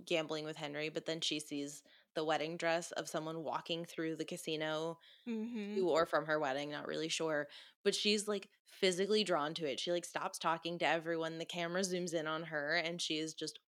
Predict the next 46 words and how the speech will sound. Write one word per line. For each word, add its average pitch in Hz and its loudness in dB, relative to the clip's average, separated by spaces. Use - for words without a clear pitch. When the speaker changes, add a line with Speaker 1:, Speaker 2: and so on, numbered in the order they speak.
Speaker 1:
pulled 156 2
to 180 -6
the 160 -6
dress. 139 -2
It's 175 -4
very 160 0
weird. 147 -2
And 160 -2
this 165 -2
bride 151 2
should 180 -2
have 165 -2
been 156 0
like, 147 -4
"Can 170 -10
we 156 -8
get 226 -2
me 262 2
out 151 -2
of 160 -4
here?" 185 -4
Speaker 2:
<laughs> - -14
Yeah, 208 4
"Someone's 220 -2
looking 208 -2
at 196 -2
me 196 -4
creepily 208 0
and 190 0
walking 196 -2
toward 190 -4
me. 185 -4
Please 196 0
stop." 175 0
Speaker 1:
This 185 -6
is 180 0
not 175 -4
okay. 175 2
Kelly 165 -2
would 196 0
get 170 -2
tackled 175 -2
by 185 -2
security. 165 -4
Speaker 2:
Mm-hmm. 208 -4
Speaker 1:
But 190 6